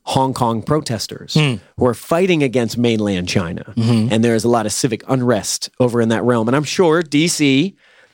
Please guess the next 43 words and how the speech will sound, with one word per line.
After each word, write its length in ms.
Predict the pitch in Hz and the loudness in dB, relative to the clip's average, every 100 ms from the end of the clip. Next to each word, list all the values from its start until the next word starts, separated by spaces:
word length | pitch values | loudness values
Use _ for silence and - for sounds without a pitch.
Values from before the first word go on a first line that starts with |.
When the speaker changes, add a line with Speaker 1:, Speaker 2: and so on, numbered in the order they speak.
| _ _ _ | _ _ _
Speaker 1:
who 180 | 113 | 0
has 600 | 110 117 117 117 113 - - | 2 2 2 0 -4 -8 -8
some 240 | - 139 151 | -2 0 2
money 400 | 151 156 175 - _ - | 2 2 0 -4 _ -8
n-, 160 | 113 117 | -6 -2
over 320 | 135 135 151 | 0 2 2
in 100 | 165 | 2
China, 500 | 180 170 143 139 160 - | 2 0 2 2 0 -2
are 180 | 113 123 | 0 0
thinking, 380 | 139 131 131 120 | 0 0 0 2
"Oh, 220 | 131 190 | 2 2
shit, 400 | 208 - 160 151 _ _ _ _ | 0 2 2 0 _ _ _ _
if 220 | 120 117 | -4 0
people 220 | 135 139 | 0 2
are 100 | 143 | 2
upset 320 | 139 - 127 | 0 0 0
by 140 | 131 131 | 2 0
this 260 | 123 131 | 2 0
or 160 | 135 120 | 2 2
they're 100 | 117 | 2
reading 380 | 110 135 143 131 | 2 2 2 2
into 300 | 143 139 123 | 2 2 0
a 40 | |
certain 280 | - 143 127 | 2 0 2
message 320 | 151 175 127 | 0 0 -2
here, 340 | - 104 95 120 - - - | -2 -4 -4 -10 -18 -20 -4
then 100 | 110 | 0
we 80 | 123 | 2
could 160 | 120 123 | 2 0
upset 360 | - - 127 | 0 -2 -2
some, 360 | - 113 104 101 | 0 0 0 0
uh, 340 | 98 92 87 | 0 -2 -4
stakeholders, 920 | - - 160 156 151 156 175 190 - - | -6 -2 0 2 0 0 -4 -10 -8 -2
Speaker 2:
Right. 320 | 123 92 - | -2 -2 -4
Speaker 1:
some 160 | 127 120 | 0 0
investors, 720 | 117 143 147 - 170 190 - - - _ | 2 0 0 -2 -2 -4 -10 -16 -20 _
and 220 | 117 117 | 0 2
they're 80 | 120 | 2
no 140 | 120 123 | 2 2
longer 280 | 120 113 | 2 0
doing 220 | 110 123 107 | 2 2 0
this." 160 | 95 | -2
But 160 | - | -2